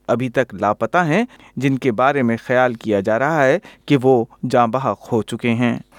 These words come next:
نیوزی لینڈ میں حکام کے مطابق حادثے میں بچ جانے والے پچیس افراد کی حالت تشویشناک ہے۔ نیوزی لینڈ کی وزیر اعظم جسینڈا آرڈن نے امید ظاہر کی ہے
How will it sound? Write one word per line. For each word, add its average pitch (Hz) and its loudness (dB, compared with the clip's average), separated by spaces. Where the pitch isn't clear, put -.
نیوزی 127 2
لینڈ 127 2
میں 139 0
حکام 117 -2
کے 113 -6
مطابق 110 0
حادثے 135 -2
میں 131 0
بچ 113 0
جانے 113 2
والے 113 2
پچیس 131 -4
افراد 117 -2
کی 98 -10
حالت 104 -4
تشویشناک 127 -4
ہے۔ 180 2
نیوزی 139 0
لینڈ 131 2
کی 123 -10
وزیر 107 -4
اعظم 127 2
جسینڈا 127 0
آرڈن 120 2
نے 143 0
امید 147 0
ظاہر 135 0
کی 127 -6
ہے 202 0